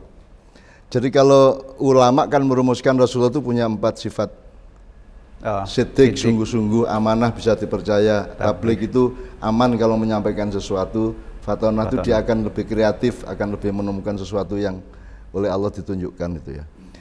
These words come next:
Speaker 1: Tapi kalau Tuhan sendiri merumuskan Muhammad dan Muhammad adalah manusia utama, maka menurut saya sifat paling utama pada manusia, apakah Anda jadi pengusaha, apa jadi orang warung, atau Anda jadi karyawan, jadi presiden, jadi dokter, jadi apapun,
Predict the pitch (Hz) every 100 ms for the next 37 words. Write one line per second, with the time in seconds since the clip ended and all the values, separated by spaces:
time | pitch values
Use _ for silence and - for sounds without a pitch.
0 | - - 175 175 175 170 165 175 147 131
1 | 139 135 165 165 156 151 143 - 139 135
2 | 120 127 123 120 117 113 117 131 131 147
3 | 143 123 117 127 123 123 120 123 107 110
4 | 104 95 95 107 - - - - 123 127
5 | 156 165 156 156 - 127 117 110 - 202
6 | 196 185 165 - - - - 143 147 151
7 | 151 139 143 135 143 131 127 120 113 113
8 | 113 - 104 92 - - - - 104 98
9 | 117 117 117 113 110 107 104 104 107 107
10 | 104 110 117 113 107 107 92 101 95 -
11 | - - - - - - - - 104 107
12 | 107 107 113 104 120 117 107 113 107 101
13 | 101 95 92 104 104 107 113 104 101 95
14 | 104 - 113 117 110 98 87 92 104 85
15 | 113 104 95 95 101 101 120